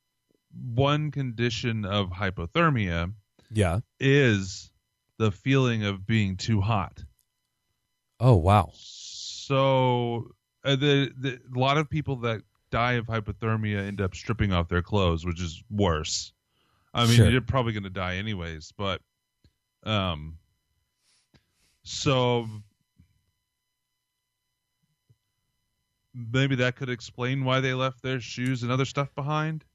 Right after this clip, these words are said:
Speaker 2: Right. So, and,
Speaker 1: I
Speaker 2: and
Speaker 1: don't
Speaker 2: that's
Speaker 1: know.
Speaker 2: what's
Speaker 1: This is a lot of,
Speaker 2: interesting
Speaker 1: it's
Speaker 2: about this, right? So it's like everything that they can tell initially, where just the, the traces from the camp itself showed that all of these group members left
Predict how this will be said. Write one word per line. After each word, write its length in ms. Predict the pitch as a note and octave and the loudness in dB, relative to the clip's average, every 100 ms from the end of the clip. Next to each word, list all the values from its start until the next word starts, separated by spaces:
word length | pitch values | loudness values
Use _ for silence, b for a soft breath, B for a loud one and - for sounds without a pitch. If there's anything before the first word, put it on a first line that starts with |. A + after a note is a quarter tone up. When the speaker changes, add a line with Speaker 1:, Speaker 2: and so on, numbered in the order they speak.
| _ _ _ _ C#3+ - | _ _ _ _ -12 -4
Speaker 2:
Right. 440 | C#3 G3+ A2 - _ G#2+ | 6 6 6 0 _ -6
So, 160 | B2+ | -4
and, 260 | G#3+ G3+ G#3 | -2 -2 -4
Speaker 1:
I 40 | |
Speaker 2:
and 840 | F#3+ _ _ _ _ _ _ - G3+ | -6 _ _ _ _ _ _ 4 6
Speaker 1:
don't 80 | F#3+ | 8
Speaker 2:
that's 180 | D#3 | 8
Speaker 1:
know. 40 | A3 | 10
Speaker 2:
what's 160 | G#3 | 10
Speaker 1:
This 80 | F#3+ | 8
is 60 | F#3+ | 6
a 20 | |
lot 20 | |
of, 60 | - | 8
Speaker 2:
interesting 360 | G#3 E3+ F#3 C3+ | 8 8 8 8
Speaker 1:
it's 100 | A#2+ | 8
Speaker 2:
about 300 | C3+ D#3+ B2 | 8 6 0
this, 260 | F#2 - | -4 2
right? 300 | A2+ E3 E3+ | 6 6 6
So 160 | C#3+ D#3 | 8 8
it's 100 | C#3 | 8
like 180 | D3+ - b b - _ _ _ - | 2 0 b b -20 _ _ _ 2
everything 440 | F#3+ A#3 A3 A3+ | 6 8 8 6
that 160 | F#3 D#3+ | 4 6
they 120 | E3+ | 6
can 220 | D3+ D#3+ | 6 2
tell 580 | C3 - G3 A2 D2 F#2+ _ _ _ _ _ _ _ - | 4 4 6 4 0 -8 _ _ _ _ _ _ _ 4
initially, 560 | C3 B2 G2+ G2 F#2 | 6 6 4 2 2
where 180 | G#2 C#3 | 4 4
just 340 | C#3 G#3 F#3 | 4 2 2
the, 120 | D3+ C#3 | 4 4
the 240 | F#2+ C3 | 4 2
traces 560 | - F3 G#3 A3 A3+ G3+ | 2 6 6 6 4 2
from 200 | E3 B2 | 2 0
the 60 | |
camp 440 | - - D#3 G2+ - b b b | 0 0 0 0 -6 b b b
itself 540 | B2+ C3+ - D3 F#2 | 2 4 6 6 6
showed 320 | - - F3 D3+ | 2 8 8 8
that 120 | B2 - | 2 4
all 320 | C#3 G#3 G#3+ | 8 10 10
of 100 | F3+ | 8
these 200 | F3 D3+ | 6 6
group 220 | E3+ F3 | 6 6
members 360 | B2+ B2 A#2+ G2+ | 4 4 4 4
left 380 | A#2+ F3 - | 4 4 2